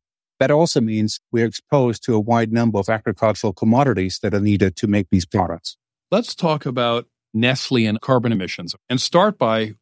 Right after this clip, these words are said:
Speaker 2: why does it matter to Nestle what your carbon emissions are?
Speaker 1: It matters to Nestle because food production around the world is very much linked to greenhouse gas emissions. So depending on what study you look at,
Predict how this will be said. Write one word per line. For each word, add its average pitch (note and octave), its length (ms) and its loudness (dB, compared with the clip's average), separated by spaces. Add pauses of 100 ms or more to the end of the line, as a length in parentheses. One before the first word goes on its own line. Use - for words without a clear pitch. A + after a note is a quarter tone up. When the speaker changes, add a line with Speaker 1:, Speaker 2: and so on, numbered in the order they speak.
(100)
Speaker 2:
why C#3 200 2
does A3+ 180 0
it B2+ 80 -2
matter A#2+ 600 -2
to A#2 100 -4
Nestle A2 640 -2
what B2+ 160 -4
your A#2+ 80 -2
carbon C3+ 320 0
emissions F#2 420 -8
are? E2+ 240 -14 (260)
Speaker 1:
It G2 120 0
matters E3+ 280 2
to D#3 120 0
Nestle C3+ 320 2
because A2+ 680 0
food D3 460 0 (140)
production A2+ 480 -2
around A2+ 300 -2
the G#2+ 80 2
world G2 500 2
is A2 140 0
very C3+ 220 -6
much A#2 320 -6
linked G2+ 340 -8
to G2+ 100 -8
greenhouse G#2 440 0
gas G2+ 360 -2
emissions. F#2 720 -4
So - 180 -8
depending D#3 340 -2
on B2 100 4
what B2 120 2
study B2+ 360 -2
you G2+ 160 -6
look A2+ 260 -6
at, F2+ 320 -14